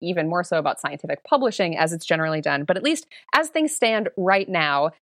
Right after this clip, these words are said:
um, if I wanna publish papers and have other people spend their time peer reviewing them,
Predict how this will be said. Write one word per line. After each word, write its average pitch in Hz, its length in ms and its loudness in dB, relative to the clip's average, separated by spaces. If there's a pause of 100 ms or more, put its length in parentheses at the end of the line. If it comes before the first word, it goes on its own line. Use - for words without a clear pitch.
(140)
um, 185 340 2
if 190 140 2
I 226 80 6
wanna 262 140 0
publish 233 280 -2
papers 196 360 0
and 180 80 -2
have 170 180 0
other 208 160 2
people 202 240 -2
spend 180 240 0
their 170 120 4
time 156 380 -2
peer 175 140 -2 (420)
reviewing 156 300 -2
them, 147 240 -2